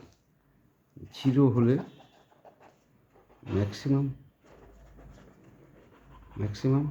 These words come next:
সেটার ভ্যালু হচ্ছে ওয়ান। সেই জন্যে আমরা, আমরা তোমাদেরকে বলছি যে য-, যত, যত, যে যত ছুটবে, যে যত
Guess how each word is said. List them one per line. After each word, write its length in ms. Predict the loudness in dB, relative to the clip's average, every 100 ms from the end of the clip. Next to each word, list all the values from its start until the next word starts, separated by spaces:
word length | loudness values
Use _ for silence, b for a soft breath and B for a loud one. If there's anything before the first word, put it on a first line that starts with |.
| -6
সেটার 200 | -2 0
ভ্যালু 200 | 2 0
হচ্ছে 160 | 0 0
ওয়ান। 280 | 0 0 -4 -10 -20 -20 -20 B B B B B B B -20 -18
সেই 300 | -10 -4 -2
জন্যে 300 | -2 0 0
আমরা, 240 | -2 -4 -8 -12
আমরা 260 | -4 -2 -2
তোমাদেরকে 480 | -2 -4 -4 -6 -8
বলছি 600 | -10 -10 -2 0 0 -6 B B -6
যে 80 | -2
য-, 300 | 0 0 -2
যত, 240 | -4 -4 -6 -16 -12
যত, 400 | -6 -6 0 0 2
যে 200 | 2 2
যত 260 | 2 0 -2
ছুটবে, 600 | -8 -8 -6 -6 -8 -10 -14 -20 -16
যে 400 | -6 -2 0 -2 -8 _ _ _ _ -20 -16 -12
যত 560 | -10 -10 -12 -6 -2